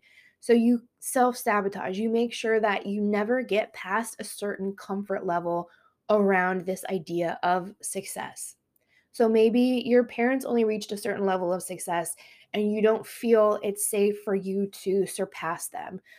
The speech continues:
So maybe you find yourself playing small when it comes to your career. That's what I mean by the self-sabotage wound.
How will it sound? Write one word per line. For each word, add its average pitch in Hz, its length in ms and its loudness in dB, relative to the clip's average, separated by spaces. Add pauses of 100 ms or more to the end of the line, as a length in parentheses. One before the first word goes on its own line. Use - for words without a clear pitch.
(120)
So 208 160 0
maybe 214 260 2
you 220 140 0
find 208 200 -2
yourself 208 440 -2
playing 196 300 0
small 190 340 -2
when 175 120 -4
it 175 120 -8
comes 180 260 -8
to 190 140 -12
your 165 220 -8
career. - 600 -8 (720)
That's 196 320 4
what 196 100 0
I 190 60 2
mean 180 240 0
by 175 200 2
the 196 160 -4
self-sabotage 185 800 -6
wound. 147 340 -8